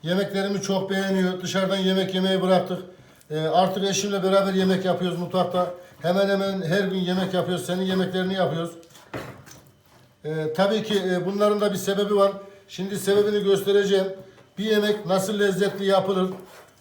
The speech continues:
onu göstereceğim. Tavuğumuz da hazır. Ocağımızın altını yaktık. Güveci ocağa koyduk. Arkadaşlar, e, bunda tabii önemli tüyolar vereceğim.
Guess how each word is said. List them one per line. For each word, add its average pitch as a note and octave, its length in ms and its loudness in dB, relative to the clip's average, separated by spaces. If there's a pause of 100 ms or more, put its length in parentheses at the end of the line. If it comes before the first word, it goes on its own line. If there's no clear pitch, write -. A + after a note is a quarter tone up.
onu F#3+ 260 -2
göstereceğim. G3+ 680 0 (520)
Tavuğumuz G3+ 440 0
da F3+ 120 6
hazır. E3 220 0 (3250)
Ocağımızın F#3+ 520 2
altını F#3+ 360 -2
yaktık. F#3+ 420 0
Güveci F#3 300 -2
ocağa F#3+ 260 2
koyduk. F#3 380 -2 (520)
Arkadaşlar, G3 460 2 (180)
e, F3+ 200 0
bunda G3 220 0
tabii G3+ 200 4
önemli G3 360 0
tüyolar G3+ 300 2
vereceğim. F#3+ 280 0